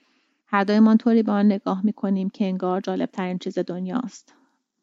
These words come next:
صدای آن را کم می‌کنم. گوشی‌ها را روی گوشش می‌گذارم. چشم‌هایش را می‌بندد. بالاخره می‌گوید: «مهمونی هالووین شروع شد؟» می‌گویم: «این فکر هالووین رو من به کلت انداختم. الان تازه اولای نوامبره.»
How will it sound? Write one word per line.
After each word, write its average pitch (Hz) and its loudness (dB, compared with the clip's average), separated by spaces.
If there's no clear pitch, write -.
صدای 214 2
آن 208 2
را 208 0
کم 180 -4
می‌کنم. 180 -6
گوشی‌ها 196 -2
را 202 -2
روی 196 -2
گوشش 190 -6
می‌گذارم. 175 -4
چشم‌هایش 202 0
را 196 0
می‌بندد. 165 -4
بالاخره 190 -2
می‌گوید: 196 0
«مهمونی 202 4
هالووین 226 8
شروع 233 0
شد؟» 214 -8
می‌گویم: 233 6
«این 247 12
فکر 269 2
هالووین 226 6
رو 240 4
من 226 8
به 226 6
کلت 180 -4
انداختم. 175 -10
الان 208 2
تازه 208 2
اولای 208 0
نوامبره.» 185 2